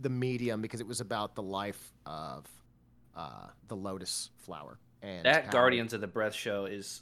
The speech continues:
Speaker 2: still probably my favorite indoor show of all time.
Speaker 1: Dude, so sick. That was one of, and I worked hard on that show. I gave lessons to the members.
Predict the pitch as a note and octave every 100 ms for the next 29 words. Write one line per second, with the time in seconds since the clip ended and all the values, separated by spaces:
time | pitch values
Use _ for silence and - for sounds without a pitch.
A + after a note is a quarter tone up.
0 | - - - G#3 - A#2+ A2+ G#2+ G2+ G2+
1 | - A2 G#2 G2 G2+ G2 F#2+ - F#2 -
2 | - F#2+ F#2+ A2+ - - - F#3+ D3+ G2
3 | - - G3+ - D#3+ G#2+ - - E3+ A#3+
4 | B3+ F3 G#3+ F3 E3+ D#3 - F#3 C4 A#3+
5 | - - D#3+ D#3 C3 A#2 - A#2+ E3+ F#3+
6 | C3+ C3 C#3+ - D3 - A2+ A2+ D3 D#3+
7 | E3+ E3 -